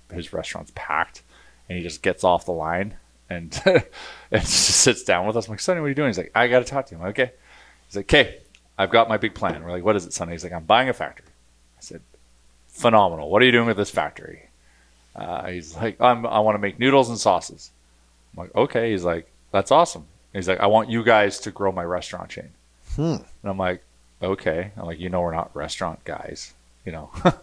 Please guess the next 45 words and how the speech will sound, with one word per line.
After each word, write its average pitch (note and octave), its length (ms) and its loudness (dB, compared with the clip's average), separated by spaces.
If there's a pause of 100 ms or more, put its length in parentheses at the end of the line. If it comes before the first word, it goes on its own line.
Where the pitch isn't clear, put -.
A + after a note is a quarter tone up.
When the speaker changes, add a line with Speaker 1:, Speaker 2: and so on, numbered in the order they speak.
(460)
Speaker 1:
he's G2+ 120 0
like, F#2+ 260 2
"I G#2+ 120 4
don't A#2+ 140 0
care." E2 220 -6
He's F#2+ 140 -6
like, F2+ 220 -4
"You G#2+ 100 -8
guys G#2 320 4
know, A2+ 200 2
I G#2 120 2
trust - 320 4
you. B2 300 4
I G2+ 80 8
know A2 180 6
you. A2 420 4 (500)
You G2 80 -8
know, F2 80 -8
I F2 120 -4
think G2 180 -4
you'll, F#2 320 2 (200)
you F2+ 100 -8
know, E2 240 -10
do G#2+ 100 -2
right F2 240 2
by F2 160 4
me," E2+ 240 -8
type E2+ 260 -4
thing. E2+ 280 -10
And D#2+ 160 -14
so, E2 420 -6
okay. A#2 380 2 (680)
So G2+ 160 2
then F#2 160 4
from F#2+ 180 -4
there, G#2 260 6
like, F#2+ 240 0
I G#2 80 4
was G#2 140 0
a G2 40 -4
big G2+ 240 -2
believer G2+ 280 -2
in F#2 80 -6
the F2 40 -8
product. F#2 600 2